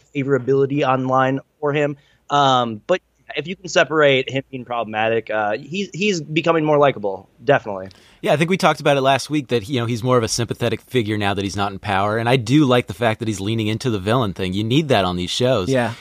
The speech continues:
Speaker 2: And he, for whatever you wanna say about him, he plays the game and he understands it and he does a pretty good job at it.
Speaker 3: Yeah, he's shaping up into, yeah, he's, he's moving up in the, uh, the Joker's ra-, rankings. Uh, he was pretty much at the bottom for a while, and now he's kind of in the middle of the pack. Uh,
Speaker 2: And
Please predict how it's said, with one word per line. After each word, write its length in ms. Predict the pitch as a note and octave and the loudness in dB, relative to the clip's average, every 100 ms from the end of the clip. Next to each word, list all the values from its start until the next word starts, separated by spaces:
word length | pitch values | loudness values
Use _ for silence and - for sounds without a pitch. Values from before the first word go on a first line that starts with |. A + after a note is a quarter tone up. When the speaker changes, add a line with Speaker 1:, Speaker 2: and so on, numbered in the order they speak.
| - | -4
Speaker 2:
And 100 | C#3 | 0
he, 300 | C#3 F#3 F#3+ - G2+ G#2 _ | 2 2 -2 -6 -8 -8 _
for 240 | C3+ C#3 | 0 0
whatever 340 | - C#3+ E3 F3+ | 2 4 6 6
you 80 | E3 | 4
wanna 140 | D#3 | 4
say 160 | D#3 E3 | 4 4
about 180 | B2+ A#2+ | 4 2
him, 60 | |
he 80 | A#2+ | -2
plays 360 | - C3 C#3+ B2 | 0 2 2 0
the 80 | |
game 360 | A#2 A2+ A#2+ B2 | 0 0 0 0
and 140 | G#2+ | -2
he 300 | G#2 B2+ C3 - | -2 -2 -2 -2
understands 640 | A2+ A#2 - G#2+ A#2+ C3+ | -2 -2 -4 -4 -2 -2
it 120 | D#3+ | -2
and 120 | C3 A#2+ | -2 -2
he 80 | |
does 220 | B2 C#3+ D#3+ | 0 -2 -2
a 40 | |
pretty 280 | D#3+ E3+ D#3+ | -6 -6 -6
good 240 | C3+ D#3+ | -6 -4
job 340 | A#2+ B2+ G3+ B2 | 0 2 2 0
at 160 | B1 | -4
it. 100 | - - _ - | -8 -20 _ -2
Speaker 3:
Yeah, 180 | B3+ D#4 | 0 2
he's 160 | C4+ - | 0 -2
shaping 240 | A3+ B3 | 0 2
up 160 | A#3+ A3 | 0 0
into, 360 | G3+ G3 F#3 | -2 0 0
yeah, 180 | E3+ G#3+ | 0 0
he's, 220 | C#3+ D3+ | 0 -4
he's 180 | E3+ E3+ | -2 2
moving 220 | A3 C4 | 2 4
up 120 | A#3+ | 2
in 120 | A#3+ G#3+ | 2 2
the, 160 | G3 | 4
uh, 100 | F3 | 4
the 80 | D#3 | 2
Joker's 400 | D3+ F3 C#3+ A#2 | 0 0 0 -2
ra-, 160 | A2+ G2+ - | -2 -4 -2
rankings. 520 | B2+ A2+ G#2+ A2 - | 0 0 -4 -10 -2
Uh, 360 | A2 G#2+ A#2 A2+ | 0 0 0 -2
he 100 | C#3 | -4
was 120 | C3+ | -4
pretty 200 | - F#3 | -2 2
much 180 | E3+ E3 | 2 0
at 80 | |
the 60 | C#3 | 0
bottom 320 | C3+ B2+ A#2+ | 4 4 2
for 120 | B2 | -4
a 60 | A#2+ | 0
while, 280 | A2 G#2 G#2+ | 2 2 0
and 80 | A2+ | -2
now 120 | A#2+ | -2
he's 220 | C#3 C3+ | -2 -4
kind 160 | F3 G3+ | -4 -2
of 60 | |
in 80 | A3+ | -2
the 60 | A3+ | 0
middle 200 | A#3 A3+ | 0 0
of 60 | |
the 60 | G#3+ | -2
pack. 440 | C4+ - - - - - - - _ | 0 0 -4 -14 -20 -20 -20 -20 _
Uh, 40 | A#2 | -2
Speaker 2:
And 340 | A#2 A2 A2 | 0 0 -2